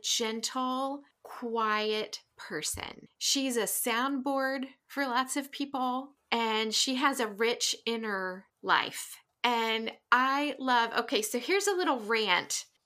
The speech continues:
I typed up as I was reading this, and I was like, "You know, I stand by this." And so <laughs> I, I'm just gonna read it real quick. Um, 'cause I love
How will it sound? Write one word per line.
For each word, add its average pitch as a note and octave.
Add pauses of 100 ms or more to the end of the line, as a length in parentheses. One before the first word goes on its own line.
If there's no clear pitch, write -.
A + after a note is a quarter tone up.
I A3+
typed A#3
up G#3+ (180)
as A#3
I A#3+
was A3
reading G#3
this, D#4+ (280)
and C#4
I C#4+
was D4
like, C#4+
"You F4+
know, G#4+
I G4
stand D4
by G#3+
this." -
And A3+
so B3
<laughs> A3
I, A3+
I'm -
just G#4+ (380)
gonna D4+
read -
it C#4+ (100)
real - (220)
quick. - (800)
Um, B3+ (200)
'cause -
I A4
love D#4+